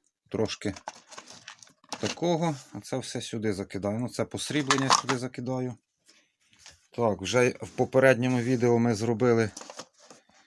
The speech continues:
Так, заробітки продовжуються з посилки.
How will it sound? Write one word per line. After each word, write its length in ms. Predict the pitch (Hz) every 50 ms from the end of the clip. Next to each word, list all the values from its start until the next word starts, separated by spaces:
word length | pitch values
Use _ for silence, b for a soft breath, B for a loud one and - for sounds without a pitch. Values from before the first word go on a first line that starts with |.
| b b _ _ _ _ _ _ _ _ _ _ _ _ -
Так, 180 | 107 104 95 90
заробітки 560 | 85 104 107 113 107 101 123 - - - 107
продовжуються 840 | - 120 123 117 151 160 139 101 101 101 98 87 - - 92 80 - _ _
з 140 | - - -
посилки. 560 | - 95 - - 101 98 87 85 - 87